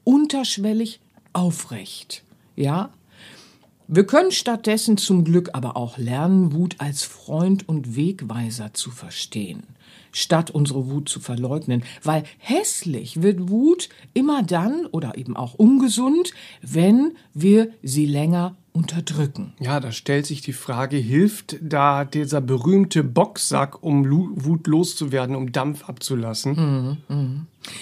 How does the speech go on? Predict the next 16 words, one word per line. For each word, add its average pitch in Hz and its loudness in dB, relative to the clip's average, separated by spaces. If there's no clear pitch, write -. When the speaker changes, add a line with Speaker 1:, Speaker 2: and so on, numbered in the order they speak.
Speaker 1:
Naja, 208 6
ich - -2
sag 214 0
mal 208 4
so, 165 -2
wenn 220 4
uns 320 -2
in 220 6
einem 190 0
bestimmten 208 -2
Moment 160 2
erstmal 208 2
nichts 226 6
Besseres 180 -4
einfällt, 151 -2
ja, 147 -4